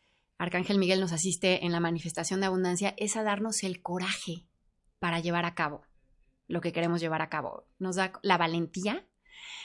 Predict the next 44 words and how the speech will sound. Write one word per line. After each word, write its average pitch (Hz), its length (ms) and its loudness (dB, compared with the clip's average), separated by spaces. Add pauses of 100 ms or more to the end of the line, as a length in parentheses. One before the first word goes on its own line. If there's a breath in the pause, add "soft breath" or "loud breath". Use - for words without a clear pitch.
(140 loud breath)
la 180 160 0
capacidad 185 380 0
de 214 40 2
salir 196 300 2
de 202 80 4
nuestra 160 260 2
zona 185 240 4
de 175 80 6
confort, 180 480 2
porque 185 380 0 (420 loud breath)
todo 330 260 6
crecimiento 180 720 4
implica 220 800 0
que 190 340 -2
salgamos 175 400 0
de 165 60 -4
zona 175 240 0
de 160 80 -4
confort 160 480 -4
y 156 80 -10
que 180 120 0
eso 190 160 2
nos, 180 280 2
uy, 220 480 6
de 190 120 4
repente 185 440 0
no 196 180 4
nos, 190 360 4 (480 loud breath)
eh, 180 420 4
acomode 202 580 8
del 175 220 6
todo 190 320 8
o 180 60 6
nos 175 160 4
dé 180 60 4
un 185 60 4
poco 196 180 0
más 196 180 4
de 190 100 4
temor. 185 540 4 (520 soft breath)
Arcángel 196 380 2
Miguel 185 240 2
te 180 160 -2
ayuda 180 520 0